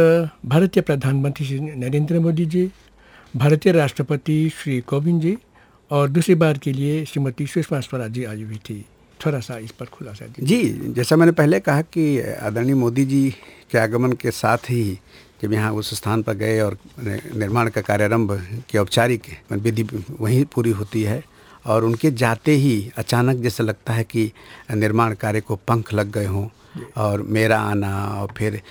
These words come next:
Speaker 2: सब कुछ, अ, सलीके से हो जाना और धीरे-धीरे समय के पूर्व सचिवालय का बनकर तैयार हो जाना।
Speaker 1: ये बड़ी बात है।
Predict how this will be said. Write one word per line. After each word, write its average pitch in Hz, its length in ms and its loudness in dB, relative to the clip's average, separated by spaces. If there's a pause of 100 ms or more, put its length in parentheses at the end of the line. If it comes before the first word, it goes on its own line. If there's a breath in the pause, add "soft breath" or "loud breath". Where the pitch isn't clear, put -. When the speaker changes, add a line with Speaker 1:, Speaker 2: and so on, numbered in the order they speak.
(140 loud breath)
Speaker 2:
सब 143 300 2
कुछ, - 320 4
अ, 101 140 -2 (420 soft breath)
सलीके 139 720 4
से - 160 -2
हो 139 320 4
जाना 101 380 2 (960 soft breath)
और 110 200 4
धीरे-धीरे 120 840 0
समय 139 420 4
के 156 160 4
पूर्व 143 460 4
सचिवालय 117 540 2
का 113 120 0
बनकर 127 400 2
तैयार 107 340 0
हो 104 120 -2
जाना। 98 420 -4
Speaker 1:
ये 147 120 -2
बड़ी 127 220 -6
बात 110 260 -18
है। 117 120 -16